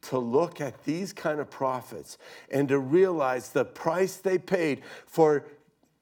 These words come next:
the serving of you and I who could hear the gospel message and we could respond to it. We could be saved, forgiven, cleaned.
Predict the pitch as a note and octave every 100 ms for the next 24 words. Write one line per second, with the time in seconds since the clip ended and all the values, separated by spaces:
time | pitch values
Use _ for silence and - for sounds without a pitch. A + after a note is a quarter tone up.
0 | _ B2+ A#2+ - - - G3 A#3 A#3+ F#3
1 | F3+ E3 D3 D3+ B2+ F#3 A3+ A3+ G3+ F#3
2 | D3+ A#2 C#3 C3+ D3+ C3 A#2+ F3 G3+ G3+
3 | E3+ E3+ E3+ D#3+ E3 D3 D3 C3+ - B2+
4 | - - - - C3 C#3 C#3 D3 B2+ A#2+
5 | - - B2+ D3 C#3 A2 G2+ G2+ - -
6 | A2 A2+ G#2+ G#2 - - A#2+ A2 F#2 -
7 | - _ _ - B2+ F#2+ F#2 B2 G#2+ G2
8 | F2 - _ _ _ _ _ - - C3+
9 | C3 A#2+ F#2+ D2